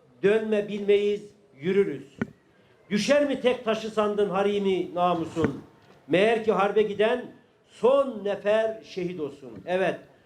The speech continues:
son neferimiz, son askerimiz, son insanımız şehit oluncaya kadar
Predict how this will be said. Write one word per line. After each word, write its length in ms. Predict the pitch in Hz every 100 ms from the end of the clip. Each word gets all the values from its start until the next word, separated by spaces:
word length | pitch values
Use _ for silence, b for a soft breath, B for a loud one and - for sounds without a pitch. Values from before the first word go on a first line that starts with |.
| b b
son 500 | - - 254 277 220
neferimiz, 680 | 208 208 208 202 185 165 - - -
son 320 | 254 277 254
askerimiz, 840 | 208 208 - 196 185 180 160 143 - -
son 300 | 269 285 269
insanımız 680 | 220 196 190 190 180 175 - b b b
şehit 400 | - - 220 226
oluncaya 460 | 202 208 214 226 233
kadar 320 | 226 233 254